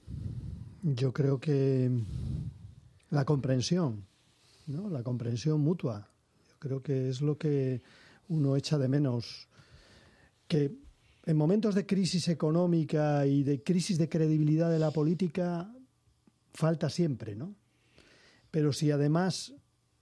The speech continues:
se presenta un escenario idílico frente a esa situación crítica, pues creo que las cosas se ponen mucho más difíciles.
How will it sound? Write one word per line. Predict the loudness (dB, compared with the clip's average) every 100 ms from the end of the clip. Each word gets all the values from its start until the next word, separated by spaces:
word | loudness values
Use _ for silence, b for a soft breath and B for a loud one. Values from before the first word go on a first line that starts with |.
| _ _
se | -16 -4 0 2 0
presenta | 0 -2 0 0 0 0
un | 2
escenario | 2 0 0 0 2 2 2 4 2 2 2
idílico | 4 4 4 0 0 -2 -4 -14 _
frente | -2 0 0 0
a |
esa | 0 0 -2 -2 -4 B B B B
situación | -6 -4 -2 -2 0 0 2 0 -2
crítica, | -2 -2 -2 -2 -4 -4 -6 _ b b b b b b _
pues | -6 -4 -4 -8 -14 -18 -6
creo | 0 0 0
que |
las | -2 -2
cosas | -4 -2
se | -2
ponen | -2 0 2 0 -2 -4 -10 b b
mucho | -2 0 0
más | 0 0
difíciles. | -2 -4 -6 -10 -10 -14